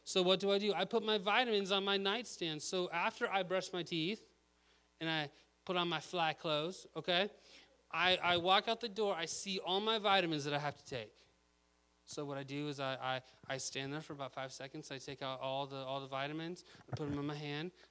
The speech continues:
I put 'em on the kitchen table, right? Whatever you're trying to do, whatever you need to do, make it obvious. If you are struggling with your Bible reading, one of the things that I do that I've been doing for a while,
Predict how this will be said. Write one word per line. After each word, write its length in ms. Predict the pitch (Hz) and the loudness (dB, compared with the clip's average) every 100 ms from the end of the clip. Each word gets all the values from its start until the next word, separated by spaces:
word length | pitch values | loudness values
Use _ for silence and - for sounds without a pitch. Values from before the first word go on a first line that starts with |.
| _ - | _ -16
I 40 | |
put 180 | 143 151 | -8 -6
'em 120 | 147 | -4
on 100 | 151 | -6
the 80 | 147 | -8
kitchen 320 | 151 - 165 | -12 -10 -8
table, 300 | 180 165 - _ _ _ _ _ | -6 -8 -10 _ _ _ _ _
right? 280 | 135 143 160 - - _ _ _ _ _ _ - | -2 -2 -4 -14 -20 _ _ _ _ _ _ -10
Whatever 440 | 156 180 208 240 | 2 6 6 4
you're 280 | 233 214 226 | 4 4 4
trying 260 | - 214 202 | 2 0 0
to 60 | |
do, 120 | 190 | 0
whatever 280 | 170 170 185 | 2 4 4
you 200 | 208 214 | 0 0
need 260 | 208 208 202 | 0 -2 -4
to 80 | 170 | -6
do, 440 | 175 156 131 135 - _ _ _ _ - | -2 -2 -2 -6 -12 _ _ _ _ -10
make 400 | 147 151 147 175 | -2 0 0 -4
it 100 | 170 - | -8 -6
obvious. 580 | 160 170 143 110 - - | -2 -2 -4 -8 -10 -16
If 140 | 151 190 | -10 -4
you 140 | 208 | -2
are 80 | 214 | -2
struggling 720 | - - 175 190 190 202 202 - - - | -6 -6 -4 -2 0 -2 -2 -8 -20 -6
with 240 | 165 170 180 | -2 0 0
your 100 | 165 | 2
Bible 320 | 175 208 190 | 4 4 4
reading, 340 | 160 135 127 | 2 0 -2
one 140 | 143 180 | 0 0
of 80 | 185 | 0
the 40 | |
things 220 | 202 190 | -2 0
that 100 | 175 | -2
I 160 | 160 190 | -2 -2
do 140 | 185 170 | -2 -2
that 120 | 175 | -2
I've 80 | 170 | 0
been 100 | 165 | -2
doing 200 | 165 165 | -2 -2
for 120 | 160 | -4
a 80 | 147 | 0
while, 360 | 165 156 156 | 0 0 -2